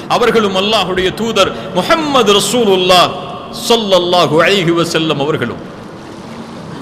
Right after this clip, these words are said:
ஒரு பாலைவனத்தில் ஒரு குகை செல்லக்கூடிய வழியில் இருக்கிறது. அபூஜஹல் தேடி வருகிறான். அந்த குகையில் தான் இருப்பார்கள் என்று அவனுக்கு தெரியாதா? அந்த குகையை பார்க்க வேண்டும் என்று அவனுக்கு நாட்டம் இருக்காதா?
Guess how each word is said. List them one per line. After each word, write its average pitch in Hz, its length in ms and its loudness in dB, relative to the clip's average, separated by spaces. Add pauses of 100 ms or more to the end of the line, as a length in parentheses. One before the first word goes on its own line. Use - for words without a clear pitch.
ஒரு 170 180 0
பாலைவனத்தில் 220 880 4
ஒரு 202 300 4
குகை 247 400 4 (340)
செல்லக்கூடிய 254 760 4
வழியில் 240 320 4
இருக்கிறது. 240 520 6
அபூஜஹல் 247 640 4 (1040)
தேடி 320 320 4
வருகிறான். 254 540 6 (240)
அந்த 226 240 4
குகையில் 302 540 6
தான் 277 180 8
இருப்பார்கள் 277 500 4
என்று 247 180 6
அவனுக்கு 233 360 4
தெரியாதா? 240 640 6 (1000)
அந்த 196 200 0
குகையை 294 580 4
பார்க்க 302 400 6
வேண்டும் 277 260 4
என்று 254 200 4
அவனுக்கு 240 380 4
நாட்டம் 294 380 4
இருக்காதா? 220 600 6